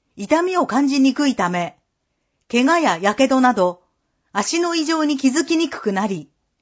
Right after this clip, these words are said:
放置してしまいがちになります。また、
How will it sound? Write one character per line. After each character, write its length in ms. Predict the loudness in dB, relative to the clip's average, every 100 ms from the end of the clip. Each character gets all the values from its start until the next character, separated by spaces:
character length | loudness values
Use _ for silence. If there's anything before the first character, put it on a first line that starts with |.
| _ _ _
放 140 | -2
置 220 | 0 0 -4
し 100 | -2
て 100 | -4
し 140 | 0
ま 140 | 2
い 40 | 4
が 120 | 2
ち 120 | 0
に 100 | -2
な 140 | -2 -4
り 100 | -4
ま 140 | -6
す。 200 | -8 -18 _ _ _ _ _ _ _ _ _ _ _ _ _ _ _ _ _ _ _ _ _ _ _ _ _ _ _ _
ま 160 | -4 -2
た、 340 | 0 -2 -4